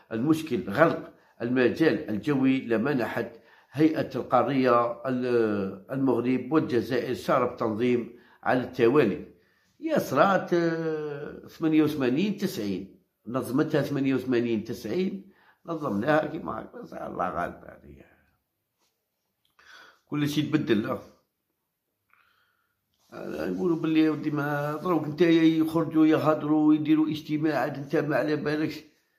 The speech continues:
إلا كاع انت ما، ما كاينش تاع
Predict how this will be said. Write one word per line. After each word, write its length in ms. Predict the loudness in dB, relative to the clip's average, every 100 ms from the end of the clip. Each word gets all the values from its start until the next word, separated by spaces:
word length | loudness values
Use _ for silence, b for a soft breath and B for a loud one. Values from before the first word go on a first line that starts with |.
| _ _ -8
إلا 220 | -2 0 0
كاع 220 | 0 2
انت 200 | 0 -2
ما، 340 | -6 -6 -14 -20 _ _ _ _ _ _ _ _
ما 100 | -14
كاينش 340 | -10 -6 -4 -6
تاع 320 | -12 -16